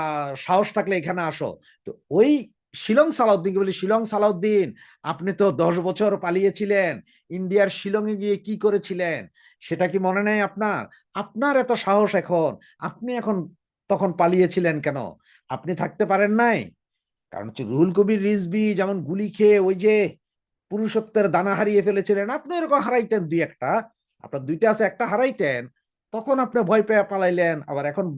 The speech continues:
লম্বা লম্বা কথা বলেন। আমরা গত দেড় বছরে যত মিছিল মিটিং করেছি, আপনারা তার সতেরো বছরে এরকম সতেরোটাও করতে পারেননি। সুতরাং শিলং সালাউদ্দিন ভাই, আপনি আমার চিটংয়ের মানুষ তো,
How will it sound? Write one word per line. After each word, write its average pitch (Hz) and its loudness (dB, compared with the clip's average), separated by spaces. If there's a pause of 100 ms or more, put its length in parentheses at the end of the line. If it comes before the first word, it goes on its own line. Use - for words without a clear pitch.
(120)
লম্বা 180 2
লম্বা 214 4
কথা 214 0
বলেন। 208 0 (920)
আমরা 156 0
গত 208 0 (800)
দেড় 170 0
বছরে 190 -2
যত 233 -4
মিছিল 220 -2
মিটিং 175 -4
করেছি, 151 -2 (260)
আপনারা 185 2
তার 180 2
সতেরো 196 -2
বছরে 170 -2
এরকম 165 -6
সতেরোটাও 147 -4
করতে 110 -12
পারেননি। 92 -12
সুতরাং - -14
শিলং 147 -4
সালাউদ্দিন 196 0
ভাই, 254 2 (140)
আপনি - -12
আমার 123 -8
চিটংয়ের 156 -4
মানুষ 214 -6
তো, 208 2